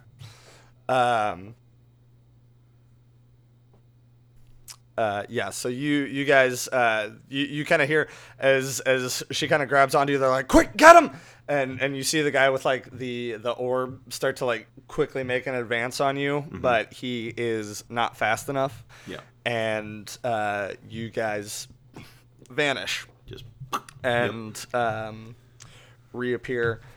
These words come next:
Speaker 1: Um, uh, this is, this is stupid,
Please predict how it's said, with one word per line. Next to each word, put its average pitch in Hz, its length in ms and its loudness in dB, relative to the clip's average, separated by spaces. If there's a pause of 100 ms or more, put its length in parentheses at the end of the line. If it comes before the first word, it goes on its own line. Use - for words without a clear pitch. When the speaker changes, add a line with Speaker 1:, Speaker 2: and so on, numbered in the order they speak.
(300)
Speaker 1:
Um, 110 800 -2 (1300)
uh, 113 480 2 (600)
this 147 140 0
is, 135 380 -6 (1080)
this 147 160 -8
is 127 80 -8
stupid, 98 440 -8